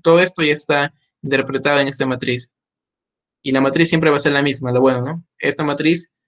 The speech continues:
para flujo en tuberías siempre va a ser la misma. Por eso, este, normalmente si yo conozco la matriz,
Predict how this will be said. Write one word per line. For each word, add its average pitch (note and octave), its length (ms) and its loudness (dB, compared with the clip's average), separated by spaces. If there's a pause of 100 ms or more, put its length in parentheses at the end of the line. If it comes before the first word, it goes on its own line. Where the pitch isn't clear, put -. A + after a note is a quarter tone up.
(160)
para B2+ 400 0
flujo C#3+ 340 -2
en D3 80 -2
tuberías C#3+ 640 0 (220)
siempre C#3+ 340 -4
va C#3 80 2
a C3+ 40 -2
ser C3+ 120 -6
la C3+ 80 0
misma. C3 320 -8
Por C#3 120 -4
eso, D3+ 140 -2
este, B2+ 600 -4 (480)
normalmente E3+ 380 -2
si D#3 160 0
yo D#3+ 180 2
conozco D#3 360 0
la C#3+ 100 -2
matriz, C#3 560 -4